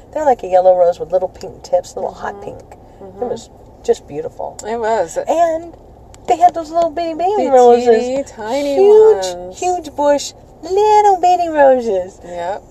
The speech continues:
Speaker 1: They were very cute.
Speaker 2: Yeah, and my,
Speaker 1: Very
Speaker 2: my
Speaker 1: cute.
Speaker 2: grandpa used to grow roses, and he
Speaker 1: Oh.
Speaker 2: had tons of rose bushes and stuff, and he would, oh, that, his house always smelled so good.
Speaker 1: Oh, I love roses.
Speaker 2: Smelled so good.
Speaker 1: You know, my mother had a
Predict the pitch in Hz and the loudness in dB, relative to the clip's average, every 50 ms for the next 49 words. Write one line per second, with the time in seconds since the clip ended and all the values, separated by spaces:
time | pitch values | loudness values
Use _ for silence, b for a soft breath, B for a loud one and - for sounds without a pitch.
0 | - - - 180 175 175 160 151 151 147 143 139 - - - 139 123 107 - - | -6 -2 2 4 4 4 4 2 0 -4 -4 -6 -8 -12 -12 -12 -12 -12 -12 -16
1 | - B B B B B B - - 160 160 160 160 160 160 160 175 - 185 208 | -20 B B B B B B -18 -12 -10 -8 -6 -6 -6 -8 -8 -4 -4 -4 -2
2 | 214 214 220 165 156 143 - 226 233 220 - 175 165 160 - 180 160 156 156 151 | -4 -2 -2 -2 -2 0 -2 -2 -4 -2 -2 -2 -4 -4 -6 -8 -10 -10 -12 -16
3 | - - - 143 143 - - - - 160 160 160 160 151 147 147 156 156 156 160 | -16 -16 -16 -16 -16 -18 -20 -14 -10 -8 -6 -6 -6 -6 -8 -8 -10 -10 -10 -8
4 | 156 156 156 156 156 - - 175 170 175 180 196 202 196 180 175 - - - 196 | -8 -8 -8 -10 -12 -14 -14 -12 -12 -10 -10 -4 -2 -2 -2 -2 -4 -8 -6 -4
5 | 190 185 185 180 180 175 170 - - 175 175 175 175 175 170 - 175 170 165 - | -4 -4 -4 -6 -8 -10 -10 -10 -6 -2 -2 -2 -2 -4 -6 -10 -10 -10 -10 -10
6 | - 175 170 170 165 165 160 - 165 165 165 - - - 165 165 - - 165 165 | -10 -8 -6 -6 -6 -8 -10 -12 -16 -16 -16 -8 -6 -6 -6 -6 -8 -12 -16 -16
7 | 165 185 185 175 170 170 - - - B B B B B B B - 190 190 185 | -14 -12 -10 -8 -8 -8 -8 -8 -10 B B B B B B B -4 -4 -4 -4
8 | - 190 175 - - 208 208 - - - 202 202 196 - 202 190 190 185 - - | -4 -8 -14 -14 -16 -18 -18 -16 -8 -6 -4 -4 -4 -4 -4 -6 -4 -6 -8 -12
9 | - 185 180 180 - - - 180 185 185 185 185 185 185 185 190 185 180 175 170 | -16 -16 -18 -18 -18 -12 -8 -6 -6 -6 -4 -4 -2 -2 -2 -2 -2 -2 -2 -4
10 | 165 156 147 143 135 139 139 - - - - 135 262 196 156 143 139 139 139 - | -4 -6 -6 -8 -8 -10 -12 -14 -6 -2 -2 -2 -2 -2 -2 -2 -2 -2 -4 -6
11 | - - - - - - - - - - 185 - - - - - - - - - | -8 -10 -10 -10 -10 -8 -8 -6 -6 -6 -8 -10 -12 -14 -16 -14 -10 -10 -10 -10
12 | - - - 220 202 202 202 202 196 190 180 175 143 139 - 151 139 131 135 | -10 -6 -4 -4 -4 -4 -6 -2 0 0 2 2 0 -2 -2 -4 -6 -6 -6